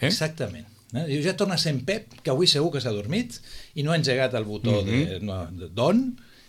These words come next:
Speaker 2: i mira com hem quedat.
Speaker 1: O si no, encara podem posar un exemple que segurament més d'un recordarà.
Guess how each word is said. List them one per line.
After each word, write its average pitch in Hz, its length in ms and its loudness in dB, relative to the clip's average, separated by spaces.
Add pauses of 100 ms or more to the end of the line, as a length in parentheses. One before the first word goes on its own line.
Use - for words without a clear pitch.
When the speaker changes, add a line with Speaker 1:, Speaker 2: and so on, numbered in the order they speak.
(140)
Speaker 2:
i 135 80 -2
mira 123 240 2
com 107 140 -4
hem 98 100 -6
quedat. 95 280 -6
Speaker 1:
O 117 100 2
si 120 140 4
no, 107 100 2
encara 117 220 2
podem 123 200 8
posar 110 260 2
un 98 120 0
exemple 107 480 2
que 107 100 0
segurament 107 480 0
més 110 200 -2
d'un 123 180 2
recordarà. 110 560 0